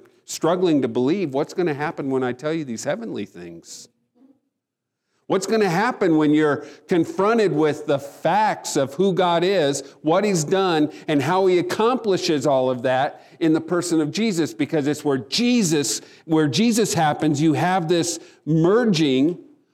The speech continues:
of those two realities and makes it completely possible. And that's what makes him so unique and the exception, the, well, let's make, let's finish that, the exceptional,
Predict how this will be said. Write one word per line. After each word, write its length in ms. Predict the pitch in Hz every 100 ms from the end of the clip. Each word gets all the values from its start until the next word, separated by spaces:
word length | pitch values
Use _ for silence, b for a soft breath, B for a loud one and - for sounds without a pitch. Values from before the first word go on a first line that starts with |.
| _ -
of 200 | 175 147
those 280 | 196 220 -
two 300 | - 240 247
realities 960 | 233 202 196 226 196 - 151 147 151 - B
and 180 | 160 165
makes 280 | 180 190 196
it 100 | 180
completely 720 | 170 165 - 190 233 240 269
possible. 920 | - 226 220 202 170 127 131 143 - B
And 200 | B 160
that's 280 | 151 196 220
what 240 | 214 220 190
makes 300 | 190 190 -
him 160 | 170
so 460 | 151 - - 175 220
unique 680 | 208 233 202 165 160 - - B B B
and 220 | 160 156
the 140 | 151
exception, 1200 | 151 151 - - 233 233 - - 139 120 139 - -
the, 320 | 165 151 104 110
well, 300 | 139 139 147
let's 240 | 151 151
make, 300 | 151 151 143
let's 340 | 151 139 135 -
finish 320 | 151 143 -
that, 240 | 123 104
the 140 | - 127
exceptional, 1400 | - - - 202 220 - - 160 127 113 110 135 -